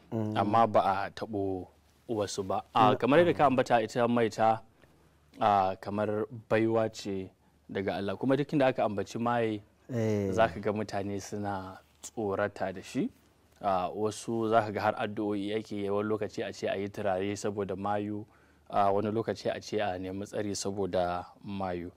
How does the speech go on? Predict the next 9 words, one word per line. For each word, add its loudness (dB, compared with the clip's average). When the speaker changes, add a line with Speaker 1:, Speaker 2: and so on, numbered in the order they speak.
Speaker 1:
Mm. -8
Speaker 2:
Shin 4
da 4
farko 4
kalmar 4
na 2
ta -2
maye, 2
abinda 0